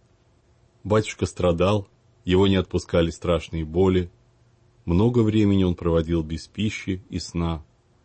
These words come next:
В полузабытии отец Петр молился за Отечество.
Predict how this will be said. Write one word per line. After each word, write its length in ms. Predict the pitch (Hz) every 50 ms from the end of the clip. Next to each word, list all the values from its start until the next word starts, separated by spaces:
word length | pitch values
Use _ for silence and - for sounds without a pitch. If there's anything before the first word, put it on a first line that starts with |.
| _ _ _ _ _ _ _ _ _ _ _
В 140 | _ - -
полузабытии 920 | - 113 117 120 117 107 107 110 110 110 104 - - - 95 107 110 101 98 -
отец 340 | 92 87 - 98 90 -
Петр 360 | - - 104 110 104 - 104 95
молился 600 | 87 90 87 87 95 110 113 101 - - 98 90
за 180 | 82 90 90
Отечество. 760 | 87 85 - - 85 80 - - - - - 90 82 78 76